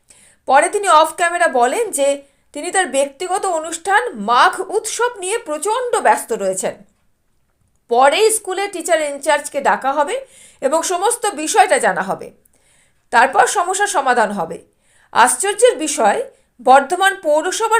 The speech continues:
চেয়ারম্যান পরেশচন্দ্র সরকার নিজে কিন্তু শিক্ষকতা করেছেন, তিনি প্রাক্তন শিক্ষক। শিক্ষার বেহাল দশা নিয়ে আগে তার সমাধান করবেন, এটাই কাম্য তার কাছ থেকে।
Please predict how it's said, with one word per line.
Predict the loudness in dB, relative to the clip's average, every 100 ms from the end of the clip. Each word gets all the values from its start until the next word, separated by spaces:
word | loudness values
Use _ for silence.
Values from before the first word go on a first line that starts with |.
| 0
চেয়ারম্যান | 2 2 2 -2 -2 -6 0
পরেশচন্দ্র | 2 4 2 -2 -4 -4 -6
সরকার | -2 2 2 2 4 4 2 -14 _ _
নিজে | -14 -12 -4 0 0
কিন্তু | -2 -8 -2 0 0
শিক্ষকতা | 0 0 0 0 0
করেছেন, | 2 0 0 -2 -4 _ _ _ _
তিনি | -8 -8
প্রাক্তন | 2 4 4 0 -4
শিক্ষক। | 0 0 0 2 0 0 _ _ _ _ _ _ _ _
শিক্ষার | -4 -4 -2 2 2 2
বেহাল | 2 4 4
দশা | 4 2 2 -2
নিয়ে | -2 -2 -2 0 4
আগে | 4 4 -2
তার | 2 2
সমাধান | 2 -4 -2 0 0 -2
করবেন, | -4 0 0 0 -4 _ _ _ _
এটাই | -6 2 2 4
কাম্য | 2 2 0
তার | 0 0
কাছ | 2 0 -2
থেকে। | -6 -8